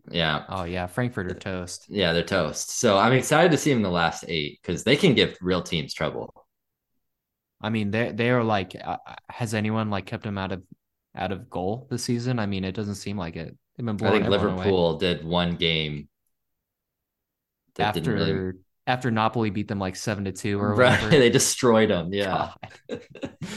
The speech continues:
Speaker 1: Uh, anyways, um, so United, just to wrap that up, Rashford, amazing. I don't know if Rashford could,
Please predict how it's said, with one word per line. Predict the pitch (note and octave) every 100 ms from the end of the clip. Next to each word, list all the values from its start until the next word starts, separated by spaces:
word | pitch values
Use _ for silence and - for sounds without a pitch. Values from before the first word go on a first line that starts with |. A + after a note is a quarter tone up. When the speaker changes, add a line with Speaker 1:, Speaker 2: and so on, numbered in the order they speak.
| - - -
Speaker 1:
Uh, | G#2+ G#2 F#2+ -
anyways, | D#3 B2 F2 D#2+ - - - -
um, | A#2+ A2+ A2 G2+ G2 F#2+ -
so | - B2+
United, | A2+ A2+ A#2 A2+ F#2+ F2+
just | G2+ -
to | G2+
wrap | F2+ F#2+
that | E2+
up, | -
Rashford, | G2+ G2+ - G#2
amazing. | F#2+ F#2 F2+ F#2 -
I | B2
don't | C#3 C#3+ B2
know | B2 A#2+ A2+ G#2+
if | G2+
Rashford | G2+ F2+ - E2+
could, | F2+